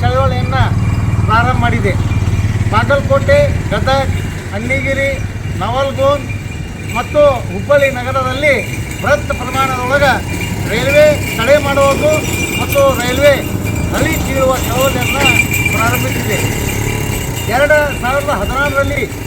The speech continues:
ಈ ಆದಂಥ ಒಂದು ಚಳವಳಿ ಇವತ್ತು ಎರಡು ಸಾವಿರದ ಇಪ್ಪತ್ನಾಲ್ಕು, ಅಂದರೆ ಎಂಟು ವರ್ಷ ಕಳೆದ ಮೇಲೆ ನಮಗೆ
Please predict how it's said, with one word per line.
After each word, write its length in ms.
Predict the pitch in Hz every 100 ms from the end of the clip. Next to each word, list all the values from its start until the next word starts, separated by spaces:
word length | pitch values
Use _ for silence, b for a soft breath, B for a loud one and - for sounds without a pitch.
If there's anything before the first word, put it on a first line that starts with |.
| - - -
ಈ 60 | 254 240
ಆದಂಥ 320 | 240 294 285 285 220 - - - - - - 220
ಒಂದು 180 | 233 247 -
ಚಳವಳಿ 440 | 254 285 285 214 - - - - - - - - - 220
ಇವತ್ತು 340 | 285 - 294 247 170 - - - - 196
ಎರಡು 180 | 262 285
ಸಾವಿರದ 300 | - 277 277 285
ಇಪ್ಪತ್ನಾಲ್ಕು, 600 | 247 277 285 285 269 - 185 - - - - 220
ಅಂದರೆ 280 | 285 285 247 262 - - - 190 269
ಎಂಟು 240 | 302 302 285
ವರ್ಷ 260 | 285 277 285 277
ಕಳೆದ 280 | 254 269 240 175 - 190
ಮೇಲೆ 260 | 277 254 202 254 254 - - - - 196
ನಮಗೆ 320 | 262 277 262